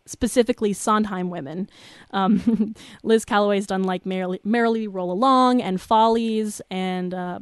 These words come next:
a handful of other things. But I just thought it was cool that they, like, threw some Broadway people in this movie and then, like, gave them stuff to sing, which is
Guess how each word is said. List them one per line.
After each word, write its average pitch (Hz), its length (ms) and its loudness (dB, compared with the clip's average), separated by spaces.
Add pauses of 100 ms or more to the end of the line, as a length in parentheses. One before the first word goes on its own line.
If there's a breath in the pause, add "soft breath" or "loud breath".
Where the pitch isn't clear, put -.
a 190 60 -6
handful 185 380 -4
of 180 60 -4
other 180 160 -4
things. 175 280 -8
But - 240 -6 (760 soft breath)
I 247 80 6
just 277 120 2
thought 311 100 6
it 285 60 6
was 277 100 0
cool 294 220 0
that 254 120 -4
they, 247 140 2
like, 233 320 0 (240)
threw 254 380 -2
some 220 560 0 (140)
Broadway 269 260 2
people 208 340 -4
in 202 200 0
this 202 160 -4
movie 208 280 -2
and 202 160 -2
then, 202 160 0
like, 202 220 -2
gave 214 240 2
them 220 120 0
stuff 208 240 -2
to 220 80 -6
sing, 208 320 0
which 185 160 -4
is 202 120 -4